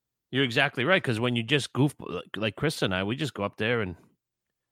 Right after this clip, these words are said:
we'll sit by the pool, or we'll just sit in our, on our balcony.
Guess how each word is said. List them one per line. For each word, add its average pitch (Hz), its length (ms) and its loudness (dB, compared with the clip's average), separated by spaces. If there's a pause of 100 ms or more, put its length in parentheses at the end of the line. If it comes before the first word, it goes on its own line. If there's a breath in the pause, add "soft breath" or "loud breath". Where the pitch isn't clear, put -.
(500)
we'll 117 80 0
sit 110 240 2
by 117 140 6
the 107 100 -2
pool, 127 260 -4
or 120 80 -4
we'll 107 80 -2
just 104 240 -6
sit 127 160 0
in 110 60 -2
our, 104 320 2
on 107 160 0
our 104 80 0
balcony. 104 500 -2